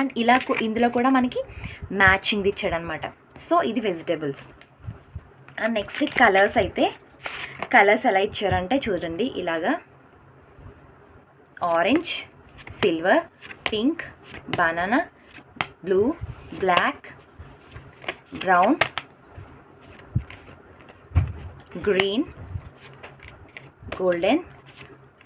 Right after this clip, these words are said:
టొమాటో షేప్స్ అనేవి కూడా ఇచ్చారు. ఇవేంటి, సెమీ సర్కిల్, సర్కిల్, ఓవెల్, హార్ట్, ఇలా ఇచ్చాడనమాట. ఓకే, and నెక్స్ట్ ఇవన్నీ కూడా మనకి ట్వంటీ ఎయిట్ కార్డ్స్. So finally మనం, ఆ,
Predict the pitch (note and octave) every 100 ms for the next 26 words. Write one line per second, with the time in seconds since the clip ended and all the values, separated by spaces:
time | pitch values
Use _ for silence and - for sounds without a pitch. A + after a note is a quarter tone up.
0 | - - - G3 F3+ E3+ E3 - - -
1 | G#3 - A3 F#3+ F#3 F#3 F3+ B3 D4 -
2 | F#3+ D#3+ D3 - G#3+ A3 A3+ - F3+ E3
3 | E3+ F3+ F3+ C#4 E4 - - - - -
4 | - F3 E3+ E3+ C#4+ E4 - - - -
5 | - - E3+ E3+ G3+ C#4 E4 - - -
6 | - - - - B3+ A3+ E3 G#3 - G#3
7 | G3 G3 G#3+ F3 F3 E3+ E3 E3 - -
8 | - - A#3+ B3 F4 E4 - - - A3
9 | A#3 G3+ - - - B3+ A#3+ A#3+ A#3+ A#3+
10 | C#4 C4+ C#4 - - A#3+ F#3+ F#3+ F3 -
11 | - D4 - - _ _ _ - F4 E4+
12 | C4 A#3 A3+ B3 B4+ - B3 A#3+ C#4+ A#4
13 | - - - - - G#3 G#3